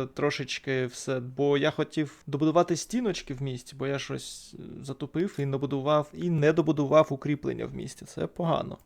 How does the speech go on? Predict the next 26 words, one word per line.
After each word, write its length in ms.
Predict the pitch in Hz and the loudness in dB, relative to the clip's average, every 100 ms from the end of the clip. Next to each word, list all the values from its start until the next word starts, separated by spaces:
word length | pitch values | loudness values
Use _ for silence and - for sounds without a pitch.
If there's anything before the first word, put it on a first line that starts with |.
| _ | _
Не 180 | 151 151 | -6 -4
знаю, 300 | 139 160 175 | 2 6 6
навіщо 360 | 156 156 170 165 | 6 2 2 2
я 100 | 156 | 2
це 180 | - 139 | 2 2
роблю, 400 | 156 233 226 151 | 4 4 4 4
але 400 | 127 139 143 139 | 4 4 4 2
купив 760 | - 151 - 156 175 196 - | -4 -8 -2 2 4 4 2
сеттер, 560 | - - 147 180 - 151 | -6 2 2 2 0 -2
це 140 | - | -2
щоб 260 | 127 143 139 | -2 -2 -2
поставити 520 | 135 - 160 156 139 | -8 2 4 4 -2
ще 240 | - 147 | -4 0
одне 240 | 147 135 127 | 0 0 -4
місто 680 | 127 151 208 - - 123 - - - - _ _ | -4 -4 -4 -6 -4 -4 -4 -14 -20 -20 _ _
і 520 | - 143 143 139 127 - | -6 -4 -2 -2 -2 -2
обернути 640 | 147 143 151 151 185 165 | 0 2 2 4 2 2
його 140 | 143 | 2
в 60 | 151 | 0
свою 280 | - 143 143 | 2 2 2
релігію 680 | 135 127 156 185 156 131 120 | 0 -2 -2 0 2 2 -2
задля 400 | 120 131 135 120 | 0 -2 0 -2
того, 200 | 143 143 | 0 -2
щоб 160 | - 135 | -4 -10
отримати 440 | - 139 135 135 | -8 -6 -4 -4
два 580 | 123 139 123 131 147 | -2 -2 2 2 2